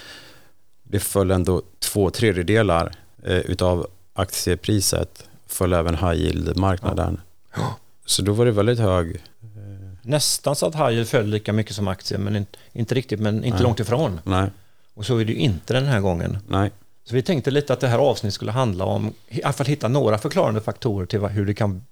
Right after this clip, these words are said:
Speaker 2: vara så. Och det är klart att en pandemi, det är klart att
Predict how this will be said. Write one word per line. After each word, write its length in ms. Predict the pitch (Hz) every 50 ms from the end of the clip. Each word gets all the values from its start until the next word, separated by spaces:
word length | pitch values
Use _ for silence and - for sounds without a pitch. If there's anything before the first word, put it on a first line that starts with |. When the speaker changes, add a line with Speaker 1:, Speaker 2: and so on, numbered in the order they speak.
| - - - -
Speaker 2:
vara 420 | - - 110 107 90 87 - 135 151
så. 300 | - 135 104 65 - 78 - - - - - - - - - - - - -
Och 120 | - 113
det 60 | 117 139
är 40 |
klart 300 | 113 - - 117 95 -
att 200 | 104 98 - -
en 100 | 107 98
pandemi, 580 | 92 - 123 117 110 107 117 113 113 104 110 120
det 100 | 110 113
är 20 |
klart 220 | - 123 101 - -
att 260 | 98 95 - - -